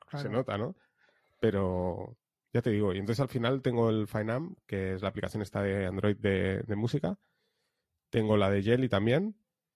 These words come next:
Speaker 1: Luego escuché el truquillo, bueno, expliqué el truqui-, el truquillo este, ¿no? De utilizar, si lo quieres en versión web, pues utilizar Firefox en Android.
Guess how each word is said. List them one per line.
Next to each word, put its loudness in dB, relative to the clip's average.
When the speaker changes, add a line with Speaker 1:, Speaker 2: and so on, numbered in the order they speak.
Speaker 1:
Luego 4
escuché -2
el -2
truquillo, -2
bueno, 2
expliqué 0
el 2
truqui-, 0
el -6
truquillo 4
este, 0
¿no? 4
De 6
utilizar, 0
si -8
lo 0
quieres -4
en -2
versión 0
web, 6
pues -2
utilizar -4
Firefox -2
en -8
Android. 2